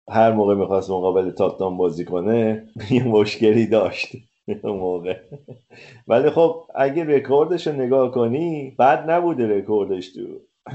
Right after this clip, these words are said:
تو رئال مادریدم. یعنی، اه، فکر کنم حدود هر دو بازی یه گل براشون زده حداقل، با اینکه مص-، زیاد مصدوم بوده.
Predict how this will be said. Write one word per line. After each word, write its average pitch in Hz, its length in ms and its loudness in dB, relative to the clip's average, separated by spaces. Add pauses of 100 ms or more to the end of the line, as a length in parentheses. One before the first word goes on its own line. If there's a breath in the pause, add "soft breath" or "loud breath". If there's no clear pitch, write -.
(160)
تو 110 300 -2
رئال 95 300 0
مادریدم. 85 580 -6 (140)
یعنی، 95 580 -6
اه، 92 540 -4
فکر 104 200 -8
کنم 117 520 -2
حدود 104 300 -6 (960)
هر 117 180 0
دو 117 260 2
بازی 92 380 2
یه 123 180 2
گل 123 200 2
براشون 107 440 0
زده 95 460 -2
حداقل، 76 760 -4
با 104 140 2
اینکه 98 220 -2
مص-، 95 440 -4
زیاد 92 400 0
مصدوم 87 380 -6
بوده. 78 360 -6